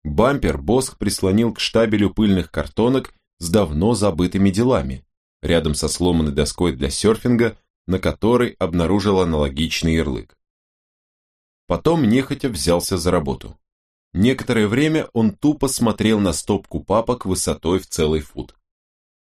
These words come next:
Паунс сказал, что за этот год в участке было зарегистрировано шестьдесят шесть убийств. Учитывая неизбежный процесс ротации и двухмесячное отсутствие самого Босха в связи с ранением,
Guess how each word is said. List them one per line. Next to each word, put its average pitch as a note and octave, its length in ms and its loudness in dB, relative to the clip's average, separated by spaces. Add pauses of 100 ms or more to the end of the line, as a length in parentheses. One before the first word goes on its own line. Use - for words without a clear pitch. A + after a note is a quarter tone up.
(320)
Паунс C#3 380 0
сказал, A#2 440 0
что - 220 -4
за F#2 160 2
этот G#2+ 220 -2
год B2 260 0
в F#2+ 40 -8
участке B2+ 500 0
было A#2 280 2
зарегистрировано A#2 1000 2 (160)
шестьдесят G#2 640 0
шесть - 400 -4
убийств. G#2+ 500 -4 (1200)
Учитывая G2 460 0
неизбежный F#2 640 0
процесс F2+ 480 -4
ротации D#2 560 -2
и - 160 -10
двухмесячное E2+ 800 -2
отсутствие D#2 560 -4
самого F2 420 0
Босха D#2 440 -4
в - 80 -14
связи E2+ 360 -2
с - 140 -4
ранением, B2 580 0